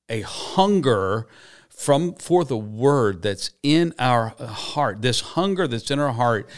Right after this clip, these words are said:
that when we read the word, we're saying, "Lord, open my eyes. I want to, I want to understand some things. I don't like this lack of understanding. I feel clueless."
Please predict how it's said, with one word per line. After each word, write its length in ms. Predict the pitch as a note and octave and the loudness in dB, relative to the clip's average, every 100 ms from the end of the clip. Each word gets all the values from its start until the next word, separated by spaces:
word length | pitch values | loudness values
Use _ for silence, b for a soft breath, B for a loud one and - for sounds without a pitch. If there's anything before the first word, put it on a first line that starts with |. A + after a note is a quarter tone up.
| B B | B B
that 180 | A2+ F#2 | -6 -4
when 180 | G#2+ | -4
we 160 | G#2 D3 | -2 -2
read 300 | E3+ F#3 D3+ | -2 -4 -2
the 100 | B2+ | -4
word, 340 | A#2 C#3 A#2+ | 0 0 0
we're 140 | G#2+ B2 | 0 -2
saying, 340 | - B2+ A#2 | 0 -2 -2
"Lord, 300 | B2+ B2 A2+ - - | -2 -4 -4 -8 -8
open 400 | C#3+ D#3 D3+ B2 | -4 -4 -6 -8
my 240 | A2+ G#2+ | -10 -10
eyes. 420 | A#2 C3+ B2 F#2 | -6 -6 -6 -6
I 120 | G#2+ G#2+ | -6 -8
want 420 | G2+ A2 E3 G3 | -8 -4 -4 -4
to, 160 | C3 - B B B | -12 -14 B B B
I 140 | B2+ | -4
want 260 | B2+ D#3+ G#3+ | 0 2 2
to 60 | |
understand 520 | D3+ A2+ - D3 E3+ | 0 -2 -4 -2 -2
some 200 | D#3+ B2 | -2 -4
things. 360 | G#2+ A2+ G#2 F#2+ | -4 -4 -4 -4
I 180 | G#2+ G#2 | -6 -4
don't 440 | B2 D3+ G#2 G2+ | 0 0 -2 -12
like 320 | A2 D3 E3 | -8 -6 -6
this 220 | - B2+ - | -4 -4 -2
lack 260 | A2+ A#2 | -2 -2
of 140 | A2 G#2 | -4 -4
understanding. 720 | G2+ G2 G2 - G#2+ G2+ F#2+ | -6 -6 -8 -6 -6 -8 -10
I 80 | G2 | -12
feel 240 | - B2+ | -8 -8
clueless." 580 | - B2 D3 E3 B2 - | -8 -8 -2 0 0 -2